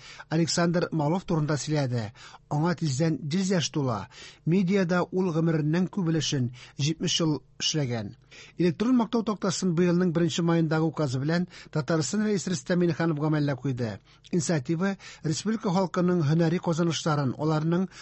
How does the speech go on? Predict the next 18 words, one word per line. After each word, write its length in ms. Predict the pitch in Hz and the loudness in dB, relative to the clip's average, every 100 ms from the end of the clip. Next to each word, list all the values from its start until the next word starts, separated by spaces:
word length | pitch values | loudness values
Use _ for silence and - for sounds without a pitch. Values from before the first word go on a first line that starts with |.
| - - | -16 -2
намуслы 400 | 160 175 170 - | 2 2 2 0
хезмәтләрен 680 | 170 147 175 - 147 143 180 - - | -2 0 -2 -2 -2 0 -2 -4 -6
һәм 180 | 165 160 | -4 -2
төбәкнең 540 | 160 160 127 165 196 185 - - | 0 -2 -2 -2 -2 -4 -12 -6
социаль-икътисади 1000 | 180 156 - 196 214 170 165 165 156 208 | -4 -2 0 0 0 -4 -2 -2 0 -2
үсешенә 360 | 196 - 185 - | -2 0 -2 -2
керткән 400 | 165 - 170 - | -6 -2 -2 0
өлешләрен 440 | 165 - 160 160 | -2 0 0 0
биләп 280 | 151 156 147 | 0 0 0
үтәргә 300 | 147 143 135 | -2 -2 -4
тиеш. 400 | 127 131 110 - - - - | -2 -2 -2 -6 -14 -20 -4
Анда 380 | 160 160 170 208 - | 0 2 2 0 0
унбиш 320 | 170 180 - | 0 0 0
меңнән 300 | 185 175 165 | 2 2 2
артык 240 | 143 165 | 0 -4
хезмәткәрнең 640 | - 175 147 - 147 180 - | -2 -2 -2 -2 0 0 0
исеме 240 | - 156 | -2 -2
урнаштырылган. 720 | 147 143 - 139 131 123 117 | 0 -2 -4 -4 -2 -2 -2